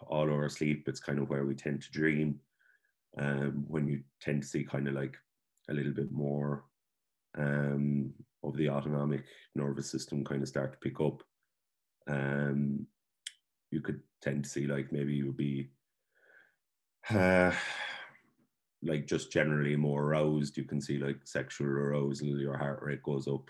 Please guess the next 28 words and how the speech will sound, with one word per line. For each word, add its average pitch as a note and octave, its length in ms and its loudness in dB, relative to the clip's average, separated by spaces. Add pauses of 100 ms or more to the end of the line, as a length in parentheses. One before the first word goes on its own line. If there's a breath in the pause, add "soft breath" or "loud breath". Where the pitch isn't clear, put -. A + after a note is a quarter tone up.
during, C#2 440 -2 (140)
during C#2 260 -2
this C#2+ 160 -4
time. C#2 420 -2 (580)
Uh, C2+ 80 -2
your C2+ 180 -2
body C#2 260 -2
temperature C2+ 460 -2
starts C#2 400 -2
to D2 80 -2
increase C#2 460 -2
as C2 120 -6
well. C#2 180 -2 (1400 soft breath)
But F#2+ 160 6 (1000)
in F#2 120 4
rem F#2 220 6
sleep, F2+ 420 2 (380 loud breath)
it's D#2+ 200 -2
kind D#2 200 2
of D2 80 2
defined D2+ 400 2
by D2 360 2 (140)
a D2+ 80 -2
really, D2+ 360 4
like, D2 260 2 (320)
chaotic D#2 640 2 (720)
brainwave D#2+ 480 4
activity, D#2+ 580 2